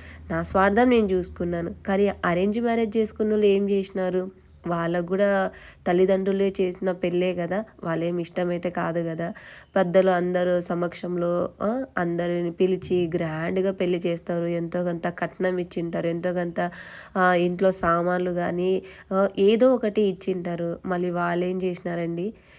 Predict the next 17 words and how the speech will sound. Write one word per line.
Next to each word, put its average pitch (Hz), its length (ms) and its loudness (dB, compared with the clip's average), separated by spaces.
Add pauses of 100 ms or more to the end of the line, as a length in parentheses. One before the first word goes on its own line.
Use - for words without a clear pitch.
(140)
నేను 196 160 2
ఒక్క 190 160 0
మాట 180 280 0
చెప్పాలనుకుంటున్నానండి, 190 1400 -2
అది 180 180 0
లవ్ 180 300 0
మ్యారేజ్ 214 380 -2
అయినా, 185 540 -2
అరేంజ్ 190 380 -2
మ్యారేజ్ 180 460 -2
అయినా, 185 400 -2 (300)
ఇక్కడ 196 300 0
స్ట్రగుల్ 196 520 4
అయ్యేది 220 340 4
ఒక్క 202 520 -4
ఆడపిల్ల 185 600 2
మాత్రమే. 185 720 0